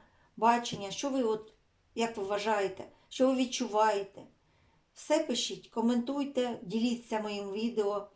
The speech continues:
Хто не підписався, підписуйтесь. Кому цікава ваша особиста доля або доля ваших рідних, близьких людей, ваш будинок,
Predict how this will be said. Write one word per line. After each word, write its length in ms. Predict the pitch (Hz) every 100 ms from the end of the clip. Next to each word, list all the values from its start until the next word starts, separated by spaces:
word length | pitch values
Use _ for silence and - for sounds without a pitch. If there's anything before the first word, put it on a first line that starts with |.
| _ _ _ _ _
Хто 180 | _ 269
не 80 | 269
підписався, 580 | 262 240 233 262 247 220
підписуйтесь. 880 | 226 - 226 220 214 208 202 - - _ _ _ _ _ _ _ _ _ _ _ _ _ _ _ _ _ _ _ _
Кому 260 | - 233 262
цікава 480 | 262 240 247 226 202
ваша 360 | 208 208 -
особиста 520 | 214 - 220 233 - 208
доля 440 | 240 294 269 240
або 220 | - 196 196
доля 240 | 214 202
ваших 340 | 196 196 226
рідних, 300 | 220 226 226
близьких 480 | 190 202 - 170 -
людей, 340 | - 233 254 214
ваш 180 | 226
будинок, 640 | 220 196 175 233 233 214